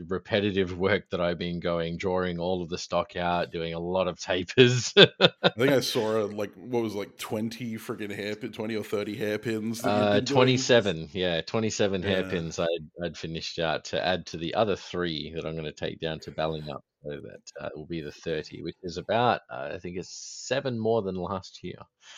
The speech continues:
Speaker 1: <laughs>
Speaker 2: You're
Speaker 1: That's
Speaker 2: right.
Speaker 1: last year, last year.
Speaker 2: <laughs> Last year I had thirty-seven.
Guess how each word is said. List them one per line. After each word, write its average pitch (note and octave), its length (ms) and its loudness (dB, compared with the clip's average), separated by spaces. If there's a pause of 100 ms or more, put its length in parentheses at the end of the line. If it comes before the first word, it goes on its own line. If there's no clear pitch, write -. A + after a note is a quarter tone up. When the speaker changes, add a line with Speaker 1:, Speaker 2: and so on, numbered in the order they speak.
(140)
Speaker 1:
<laughs> - 440 2
Speaker 2:
You're F#2+ 300 -6
Speaker 1:
That's - 180 0
Speaker 2:
right. C#4+ 80 2
Speaker 1:
last C4 280 -2
year, A#3 180 4 (140)
last C4 320 0
year. F3+ 160 -6 (280)
Speaker 2:
<laughs> A#3 720 8
Last - 360 6
year - 160 8
I - 80 4
had - 180 2
thirty-seven. A#3+ 720 0